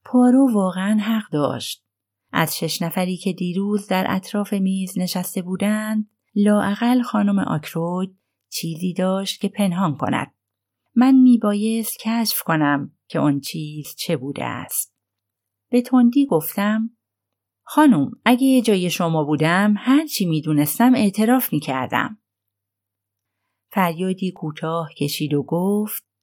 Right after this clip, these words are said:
«اوه دکتر، چطور می‌تونین انقدر بی پرده باشین؟ به نظر می‌رسه که، که با این همه می‌تونم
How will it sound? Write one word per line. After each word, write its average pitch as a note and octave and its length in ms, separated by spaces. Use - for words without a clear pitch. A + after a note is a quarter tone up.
«اوه C#4 500
دکتر، B3+ 760
چطور C#4+ 420
می‌تونین C#4+ 500
انقدر G3 320
بی G3 160
پرده E3 460
باشین؟ - 560
به D#4 100
نظر B3+ 360
می‌رسه A3+ 420
که، G#3+ 440
که B3+ 440
با G3+ 400
این G3+ 200
همه G3 540
می‌تونم G3 720